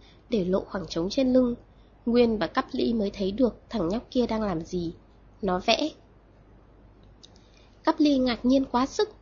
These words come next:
Nó không hiểu thằng nhóc áo vàng vẽ thứ gì mà thằng bạn nó cứ chốc chốc lại phì cười như thế. Nó nhớn cổ và cố mở căng mắt, nhưng chẳng thấy thêm được gì ngoài cái chuôi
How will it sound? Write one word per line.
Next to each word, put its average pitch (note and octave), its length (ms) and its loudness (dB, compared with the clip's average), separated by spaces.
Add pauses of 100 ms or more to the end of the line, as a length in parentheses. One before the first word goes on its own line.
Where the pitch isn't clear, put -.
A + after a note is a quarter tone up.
(320)
Nó C4+ 160 4
không E4+ 240 0
hiểu D#4+ 200 2
thằng G#3 160 -2
nhóc D4 180 -2
áo G#3 160 2
vàng A3+ 300 -4
vẽ - 160 -4 (100)
thứ A#3 100 -2
gì A3+ 400 0 (140)
mà G#3+ 160 -4
thằng G3+ 200 -6
bạn G#3+ 180 -6
nó G3 200 -4 (100)
cứ B3 60 -2
chốc G4 240 -6
chốc G4+ 220 -6
lại - 140 -4
phì A3 260 -2 (120)
cười G#3+ 160 2
như A3 240 0
thế. A3 280 -2 (680)
Nó G#3 100 2
nhớn A3+ 300 4
cổ A3+ 320 0
và E3 100 -2 (100)
cố G3 120 2
mở C4 180 6
căng C4 360 0
mắt, E4+ 160 2 (600)
nhưng B3+ 360 4 (120)
chẳng F#3 240 0
thấy F#3+ 200 0
thêm C#4 200 6
được A3 140 -2
gì G3+ 360 -4
ngoài F3+ 260 -2
cái E3 260 -8
chuôi B3+ 440 0